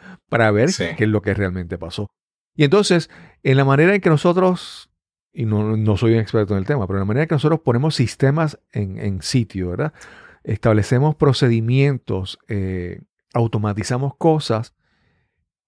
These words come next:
Speaker 1: nos damos cuenta de qué es lo que realmente está pasando. ¿No? Háblanos un
Speaker 2: Ujú.
Speaker 1: poco sobre, sobre sistemas y automa-, automatizaciones para probar eso que estamos.
Speaker 2: Sí, claro que sí.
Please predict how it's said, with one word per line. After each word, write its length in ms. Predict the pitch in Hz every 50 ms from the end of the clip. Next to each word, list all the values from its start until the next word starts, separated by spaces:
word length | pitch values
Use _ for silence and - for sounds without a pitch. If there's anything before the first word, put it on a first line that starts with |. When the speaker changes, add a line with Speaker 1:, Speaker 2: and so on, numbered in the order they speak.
| _ -
Speaker 1:
nos 320 | - 117 110 110 104 101 95
damos 340 | 120 113 117 139 151 147 -
cuenta 560 | - - 165 170 170 170 165 - 139 117 107
de 240 | 104 104 104 98 _
qué 180 | - - 143
es 40 | 165
lo 140 | 190 180 147
que 140 | - 131 117
realmente 400 | 110 110 107 110 117 120 - 127
está 240 | - - 127 113 110
pasando. 580 | - 104 101 - - 90 90 87 80 82 80 _ _ _ _ _ _ _ _ _ -
¿No? 200 | - 117 123 - -
Háblanos 300 | 139 135 151 160 170 180
un 60 | -
Speaker 2:
Ujú. 100 | - -
Speaker 1:
poco 160 | - 185 156
sobre, 340 | - 156 127 117 110 104 - _ _ _ _ _
sobre 280 | - - 131 120 120
sistemas 520 | - 123 110 - - 120 160 170 175 156 -
y 40 |
automa-, 380 | 147 139 139 131 127 135 139 143 -
automatizaciones 1040 | 143 135 127 120 - 139 123 123 117 117 113 117 113 - - 185 175 165 151 - _ _ _ _ _ _ _
para 260 | - 117 113 110 104
probar 380 | - 120 110 113 117 120 123 123
eso 320 | 113 113 107 95 - 127
que 80 | 104 107
estamos. 520 | - - 98 92 95 92 90 - - _ _ _ _ _ _ _ _ _ _ _ _ _ _ _ _ _ _ _ _ _ _ _ _ _ _ _ _ _ _ -
Speaker 2:
Sí, 380 | - 127 120 127 131 131 - _ -
claro 220 | 147 113 120 120
que 80 | - 107
sí. 240 | 113 120 120 120